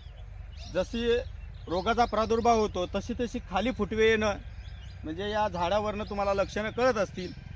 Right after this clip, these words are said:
की डायबॅक या रोगाचे लक्षणं काय आहे. डिंक्या रोग वेगळा आहे, डायबॅक वेगळा आहे. आता अनेक, अ, बुरशी या जमिनीमध्ये असतात आणि अनेक तज्ज्ञांच्या मते मी बऱ्याच, अ, वेळेला व्हिडिओ पाहिलेले आहेत की डायबॅक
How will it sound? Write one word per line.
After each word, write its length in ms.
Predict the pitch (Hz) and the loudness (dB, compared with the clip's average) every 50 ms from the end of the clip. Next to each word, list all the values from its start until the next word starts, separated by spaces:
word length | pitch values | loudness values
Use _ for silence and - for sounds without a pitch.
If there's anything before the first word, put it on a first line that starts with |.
| - - - - | -12 -12 -10 -6
की 120 | 185 196 | -6 0
डायबॅक 480 | 175 190 180 180 196 202 240 254 - 240 | 2 4 4 4 4 4 4 2 2 2
या 60 | 240 | -2
रोगाचे 440 | 220 202 202 180 202 208 - 220 214 | 0 0 0 0 0 0 0 -2 -4
लक्षणं 320 | 208 185 - 220 220 226 | -4 -4 -4 -4 -4 -4
काय 240 | 226 226 220 214 202 | 0 2 4 4 4
आहे. 140 | 190 170 143 | 4 2 0
डिंक्या 420 | 127 - 180 190 196 - 240 240 | -2 -2 0 0 4 4 6 8
रोग 140 | 240 240 240 | 8 8 6
वेगळा 300 | 226 226 214 196 220 214 | 6 4 2 4 6 6
आहे, 280 | 202 185 175 185 208 233 240 - - - - - | 6 6 6 4 0 -2 -6 -10 -12 -12 -12 -2
डायबॅक 420 | - 156 175 196 208 226 226 180 | 4 6 6 8 8 6 2 2
वेगळा 260 | 196 202 165 180 185 | 0 0 4 4 4
आहे. 260 | 175 170 151 143 135 107 - - - - - - - - - - - - | 6 4 2 0 -2 -8 -8 -10 -12 -10 -10 -10 -10 -10 -12 -10 -4 -4
आता 280 | 151 156 214 220 220 208 165 | -2 0 4 4 4 4 4
अनेक, 320 | 180 196 247 262 247 - | 2 4 4 4 4 2
अ, 300 | 233 233 233 233 220 220 226 - - - - - | 2 2 4 4 2 2 0 -4 -12 -16 -14 -12
बुरशी 340 | - 143 160 208 208 - 240 | -4 -2 -2 -2 0 2 4
या 120 | 254 247 | 4 4
जमिनीमध्ये 520 | 226 196 214 214 220 226 233 233 240 226 233 | 4 4 0 2 4 4 4 4 4 6 4
असतात 360 | 220 202 - - 214 190 - | 4 2 2 0 0 2 4
आणि 380 | 165 175 185 208 214 220 214 226 - - - - - - | 4 2 2 2 0 -2 -2 -4 -8 -14 -18 -12 -4 -2
अनेक 200 | 170 220 247 226 - 214 | 0 0 0 0 2 0
तज्ज्ञांच्या 440 | 196 170 170 208 220 220 196 247 | 0 2 2 -2 -2 2 2 2
मते 340 | 247 233 311 - - 151 131 - - - - - - - - - - - | 2 2 0 0 0 -4 -4 -4 -10 -18 -18 -20 -20 -18 -20 -18 -8 -4
मी 80 | - 170 | -4 0
बऱ्याच, 440 | 156 170 185 208 233 240 240 - | 4 4 6 8 8 6 6 4
अ, 500 | 190 - 202 196 196 190 190 185 185 180 | -4 -2 2 4 4 4 4 4 2 2
वेळेला 380 | 180 175 180 190 202 208 208 208 | 2 2 2 2 2 4 4 2
व्हिडिओ 300 | 196 170 180 185 208 214 | 2 2 0 2 2 0
पाहिलेले 400 | 202 - 196 202 196 202 208 214 | 4 4 4 4 4 2 2 4
आहेत 260 | 214 202 175 170 151 | 4 4 4 4 2
की 460 | 123 - - - 185 190 190 190 196 | -4 -8 -10 -6 -4 -2 -2 -2 -2
डायबॅक 480 | 190 156 165 170 175 180 208 208 196 175 | 0 2 6 6 6 6 6 4 4 4